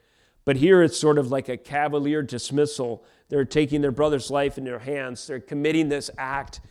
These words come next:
of violence and betrayal against their own family member. And they, and they sit down without any fear to enjoy a meal,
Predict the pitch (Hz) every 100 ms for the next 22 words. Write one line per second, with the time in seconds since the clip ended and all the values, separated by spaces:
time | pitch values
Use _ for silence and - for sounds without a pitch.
0 | - - - 135 120 143 156 160 165 165
1 | - - _ _ _ 147 139 123 139 -
2 | 156 196 165 110 - 135 139 156 - 160
3 | 165 185 - 156 160 180 139 117 110 107
4 | 95 _ _ - 139 139 - - 156 147
5 | 143 - 185 - 170 160 139 139 139 131
6 | 180 185 - 185 156 123 110 _ _ -
7 | 170 147 113 147 165 151 135 151 139 107